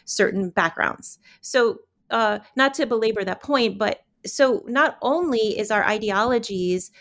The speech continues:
uh, our, uh, we have a, like, liberal secular ideology, um, also it's, um, superimposed onto space.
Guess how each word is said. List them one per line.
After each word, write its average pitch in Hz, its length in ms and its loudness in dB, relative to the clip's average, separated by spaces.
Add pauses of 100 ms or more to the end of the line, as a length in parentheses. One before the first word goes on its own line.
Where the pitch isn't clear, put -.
(220)
uh, 190 320 0
our, 202 360 0
uh, - 160 0
we 220 120 2
have 208 160 2
a, 196 60 2
like, 202 260 0
liberal 214 240 0
secular 208 400 -2
ideology, 185 920 -2 (300)
um, 208 320 2
also 190 840 0
it's, - 320 2 (100)
um, 190 420 0
superimposed 233 1200 -2
onto 185 380 0
space. - 720 0